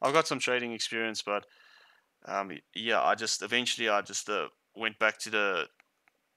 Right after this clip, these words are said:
because I wanted to see, uh, I wanted to really see if, how good the bot is, and I wanted to see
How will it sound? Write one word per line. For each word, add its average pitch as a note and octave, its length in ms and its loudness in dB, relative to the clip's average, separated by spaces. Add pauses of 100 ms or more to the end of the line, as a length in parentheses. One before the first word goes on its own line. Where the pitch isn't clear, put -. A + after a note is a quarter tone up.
(340)
because B2 220 -4
I A#2+ 40 4
wanted C#3 220 2
to A#2+ 80 -4
see, A#2+ 520 -2
uh, G2 300 2 (560)
I G#2+ 60 -2
wanted A#2 240 -4
to A2 60 -8
really A2+ 260 -6
see A#2 280 -2
if, - 320 -6 (680)
how A2 100 -8
good A#2 200 -10
the A2+ 80 -4
bot A2 240 2
is, A#2+ 200 -2
and G#2 100 -4
I G2 40 -2
wanted G#2 240 -4
to G#2 100 -10
see A2 320 -6